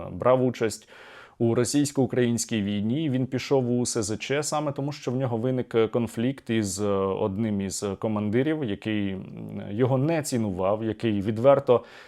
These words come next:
е, давав такі накази, щоби той потім не повернувся з виконання бойового завдання. І коли цей військовий був максимально деморалізований, то він просто пішов із армії, хоча міг би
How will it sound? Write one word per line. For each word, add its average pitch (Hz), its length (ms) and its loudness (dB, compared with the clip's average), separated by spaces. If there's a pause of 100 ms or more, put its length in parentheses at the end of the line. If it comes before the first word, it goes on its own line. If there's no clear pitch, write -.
(180)
е, 107 220 0
давав 127 360 4
такі 135 240 -2
накази, 123 400 2
щоби 117 300 -2
той 120 140 2
потім 117 440 0
не 147 140 2
повернувся 120 1000 2
з 110 100 -8
виконання 131 540 0
бойового 127 460 0
завдання. 127 640 0 (420)
І 113 460 2
коли 123 320 4
цей 120 240 0
військовий 113 560 0
був 101 260 -2
максимально 107 680 -2
деморалізований, 104 1120 0
то 117 120 -4
він 101 160 -2
просто 143 440 -2 (120)
пішов 113 380 0 (120)
із 104 200 -4
армії, 92 380 0
хоча 113 300 0
міг 127 280 0
би 123 220 0